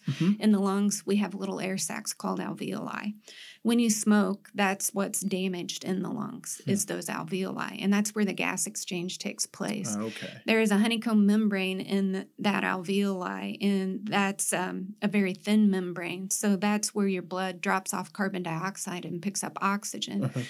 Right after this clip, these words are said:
Speaker 2: Then when we breathe, we exhale that carbon dioxide.
Speaker 1: Okay.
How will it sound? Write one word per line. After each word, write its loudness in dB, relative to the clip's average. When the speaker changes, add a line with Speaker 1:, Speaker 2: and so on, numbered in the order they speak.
Speaker 2:
Then 8
when 8
we 6
breathe, 0
we 4
exhale -2
that -10
carbon -6
dioxide. -8
Speaker 1:
Okay. -4